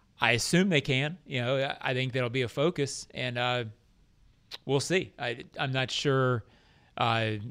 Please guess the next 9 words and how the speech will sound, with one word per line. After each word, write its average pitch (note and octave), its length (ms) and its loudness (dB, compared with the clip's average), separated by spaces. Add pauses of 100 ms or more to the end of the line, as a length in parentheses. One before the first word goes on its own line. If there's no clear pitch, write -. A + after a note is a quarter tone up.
(320)
can D3 140 2
an B2+ 100 2
assistant D3 600 0 (260)
make C3 300 0
him C#3 180 0
make C3 220 0
tackles? C3+ 480 -4
Can A#2 580 -6 (240)
it, D#3+ 120 -8